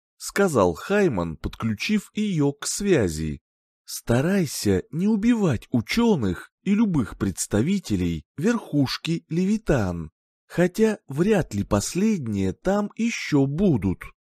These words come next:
Мы опаздываем». «Поняла», сказала Эльза, поняв, что они приближаются к большому перерабатывающему комплексу.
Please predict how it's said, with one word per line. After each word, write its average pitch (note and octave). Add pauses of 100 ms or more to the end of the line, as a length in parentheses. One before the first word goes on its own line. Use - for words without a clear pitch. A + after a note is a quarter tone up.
(140)
Мы G#3
опаздываем». G2 (500)
«Поняла», C#4+ (300)
сказала A#2
Эльза, G2 (140)
поняв, C3
что -
они G3
приближаются G#2 (140)
к -
большому F3+
перерабатывающему E3
комплексу. F2